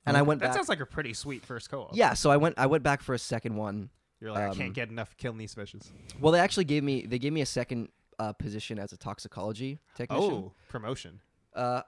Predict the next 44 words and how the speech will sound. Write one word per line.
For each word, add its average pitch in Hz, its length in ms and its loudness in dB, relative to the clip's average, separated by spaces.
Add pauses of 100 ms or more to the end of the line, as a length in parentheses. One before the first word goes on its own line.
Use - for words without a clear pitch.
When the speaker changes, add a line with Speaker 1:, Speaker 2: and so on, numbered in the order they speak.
Speaker 1:
a 156 60 -2
bit 208 200 4
of 226 60 2
a 214 80 2
promotion. 131 420 0
I 127 80 2
worked 151 260 -2
there 185 140 -2
for - 120 -6
a 131 40 0
little 123 160 -2
bit. 113 140 -2
I 110 80 -4
ended 117 160 -6
up 107 80 -10
going 110 200 -6
back 107 160 -8
to - 80 -14
the 104 60 -6
other 107 120 -8
one, 101 180 -8
but 107 140 -12
for 113 120 -8
this 120 200 -6
one, 120 240 -2
it 110 120 -8
was 107 160 -6
a 110 60 -6
lot 104 200 -4
of, 101 160 -8
um, 95 340 -10 (640)
testing. 120 640 -6 (240)
It 117 60 -6
was 113 100 -4
a 120 40 0
lot 131 100 4
of 123 60 0
working 117 220 -2
with 104 100 -6
mussels 98 360 -6
and 98 80 -10
snails 104 360 -8
and, 104 100 -10
like, 87 240 -14